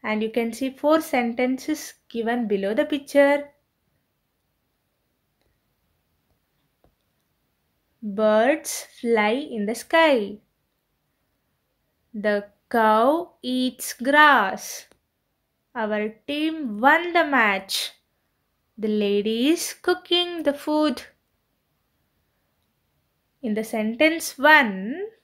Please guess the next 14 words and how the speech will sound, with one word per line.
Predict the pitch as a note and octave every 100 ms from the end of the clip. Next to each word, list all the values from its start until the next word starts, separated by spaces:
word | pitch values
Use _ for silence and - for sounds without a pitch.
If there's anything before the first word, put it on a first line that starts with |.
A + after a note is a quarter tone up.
| _ _ _ _ _ _ _ _ _ _ _ _ _ _ _ _ _ _ _ _ -
birds | G#3+ C#4 F4 G4+ - D4+
are | C#4 C4+ C#4+ A#3+
doing | G#3+ A#3 A#3 C#4 G#4 A4+ _ _ _ _ _ _ _
some | - C4+
action | D#4 F4+ F#4 - G#3+ F#3+ - _
and | A3 G#3+ G#3+ G#3+ _
fly | - C#4+ D4 D#4 E4 -
in | C#4
the | C#4
sky | C#4+ - C#4 C#4+ C#4+ -
are | A#3+ B3 B3
the | A#3+ A3
words | B3+ C#4+ D4 - -
which | B3+